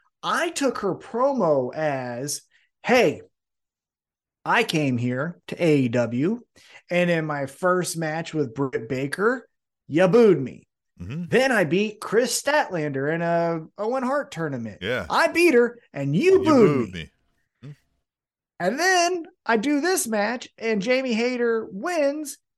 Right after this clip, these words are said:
Speaker 1: and you guys go crazy. So fuck you."
Speaker 2: Yeah.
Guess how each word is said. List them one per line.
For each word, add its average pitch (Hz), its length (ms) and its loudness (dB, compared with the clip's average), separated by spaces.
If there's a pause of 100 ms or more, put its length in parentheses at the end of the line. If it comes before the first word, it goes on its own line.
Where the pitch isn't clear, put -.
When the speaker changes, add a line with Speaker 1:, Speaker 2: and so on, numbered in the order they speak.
(300)
Speaker 1:
and 302 220 -6
you 359 140 -2
guys 294 340 0
go 302 240 -2
crazy. 247 720 -6 (200)
So 359 320 -4 (280)
fuck 392 400 -2
you." 403 640 4
Speaker 2:
Yeah. 113 320 0